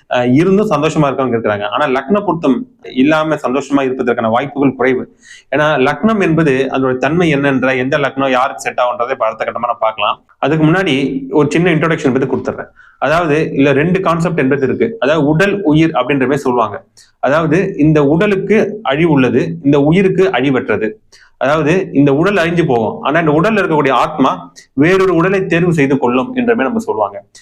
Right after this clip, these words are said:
அதே போலதான் இந்த உடல் என்பது, இந்த உடலுக்கான காரகம் என்பது சந்திரன், அஹ், ராசின்ற மாதிரி எடுத்துக்கலாம். ஏன்னா சந்திரனை வச்சு ராசியை கணக்கு பண்ணுவாங்க. இந்த உயிர் என்பது லக்னத்தை போலது, அந்த, அதுக்கு வந்து அழிவே இல்லை, அது வந்து நிலையானது, மாறக்கூடாதது,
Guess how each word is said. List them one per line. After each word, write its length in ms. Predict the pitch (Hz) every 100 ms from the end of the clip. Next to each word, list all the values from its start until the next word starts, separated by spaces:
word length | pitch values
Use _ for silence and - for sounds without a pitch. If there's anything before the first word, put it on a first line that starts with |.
| _
அதே 260 | - 139 180
போலதான் 480 | 190 131 123 123 135
இந்த 160 | 139
உடல் 280 | 135 160 160
என்பது, 640 | 190 151 151 139 120 - 131
இந்த 120 | 135
உடலுக்கான 560 | 139 196 190 165 143
காரகம் 360 | - 143 160 160
என்பது 260 | 131 143 147
சந்திரன், 460 | 120 131 113 - _ _ 131
அஹ், 100 | 123
ராசின்ற 440 | 127 131 127 117
மாதிரி 160 | 117 110
எடுத்துக்கலாம். 340 | 107 101 92
ஏன்னா 120 | 139
சந்திரனை 360 | 143 151 160 170
வச்சு 140 | 160
ராசியை 300 | 151 147 147
கணக்கு 200 | 131 123
பண்ணுவாங்க. 300 | 113 110 113 147 - - - -
இந்த 280 | 160 170
உயிர் 280 | 156 196 247
என்பது 340 | 220 170 156 202
லக்னத்தை 460 | 139 131 185 160
போலது, 280 | 123 127 110 - - -
அந்த, 300 | 131 156 135
அதுக்கு 240 | 147 156
வந்து 80 | 135
அழிவே 320 | 151 185 180
இல்லை, 320 | 143 139 -
அது 200 | - 127
வந்து 160 | 127 165
நிலையானது, 640 | 135 170 170 156 110 - -
மாறக்கூடாதது, 800 | 127 160 175 - 147 143 131